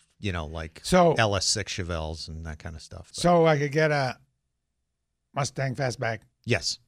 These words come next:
Speaker 2: Brit-, British Racing
Speaker 1: Twenty
Speaker 2: Green
Speaker 1: grand.
Speaker 2: or Bright Red.
Speaker 1: Twenty
Speaker 2: Twenty
Speaker 1: grand.
Speaker 2: grand. Twenty
Speaker 1: Twenty,
Speaker 2: grand.
Speaker 1: uh, twenty-five. Let's say twenty-five.
Speaker 2: Let's
Speaker 1: Nice,
Speaker 2: say twenty-five.
Speaker 1: nice, decent number.
Speaker 2: You get a Malibu.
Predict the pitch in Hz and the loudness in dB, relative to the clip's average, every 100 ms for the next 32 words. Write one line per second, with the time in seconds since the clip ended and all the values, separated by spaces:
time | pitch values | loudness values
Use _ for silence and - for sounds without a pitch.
0 | - 131 117 127 127 135 123 127 101 98 | -8 -6 -2 -2 -2 -2 2 4 4 2
1 | 123 107 113 113 107 107 127 127 98 92 | -2 -4 -4 -4 -6 -4 2 2 2 -2
2 | 101 - 160 220 208 113 143 139 - 165 | -6 0 2 4 2 2 0 0 2 2
3 | 147 98 80 107 - 143 - 131 113 92 | 2 0 0 -2 2 0 2 0 0 -2
4 | 87 117 160 147 127 139 95 - 104 90 | 0 2 2 2 2 2 -2 -6 -6 -8
5 | - 87 - 165 165 170 165 175 165 165 | -10 -12 -2 2 4 6 6 6 6 6
6 | 170 | 4